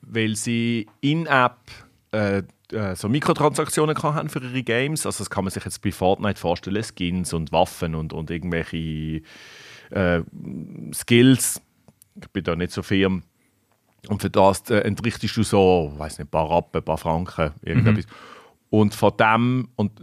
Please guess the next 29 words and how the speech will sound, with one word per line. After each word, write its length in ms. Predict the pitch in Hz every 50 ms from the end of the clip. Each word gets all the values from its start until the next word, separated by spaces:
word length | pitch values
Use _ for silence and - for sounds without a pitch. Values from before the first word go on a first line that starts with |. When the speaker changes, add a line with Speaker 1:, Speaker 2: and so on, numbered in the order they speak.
| - - -
Speaker 1:
von 80 | - 98
dem 200 | 104 101 104 104
haben 100 | 104 95
sie 120 | - 104
Apple 240 | 92 98 - - 92
nichts 220 | 90 90 82 -
abgegeben. 420 | - 82 - - - - 69 - - - - - - - - - _ _ _ _ _ _ _ _ _ _ _ - -
Speaker 2:
Genau, 220 | - 120 110 110
und 40 | 110
normalerweise 480 | 113 113 113 120 123 127 127 127 117 117
ist 120 | 120 107
es 40 | -
ja 80 | 117 98
so, 500 | - - 107 101 107 120 143 165 165 139 - - -
äh, 120 | 135 104
für 100 | 101 110
alle, 120 | 101 98 98
die 60 | 98
das 120 | 98 95
nicht 160 | 101 117 127
wissen, 360 | 139 135 139 - - - 135 120 - - - - - -
wenn 240 | - 101 101 104
du 300 | 101 113 113 117 120 -
einen, 320 | - - 107 104 101 98 -
einen 180 | - 95 98
In-App-Verkauf 960 | 107 - 131 135 151 - 131 127 123 - - - 127 - - 113 117 123 117 -
machst 400 | 120 107 - - - - - -
als 140 | - 110 110
Entwickler, 560 | 123 110 - 98 101 - - - 104 104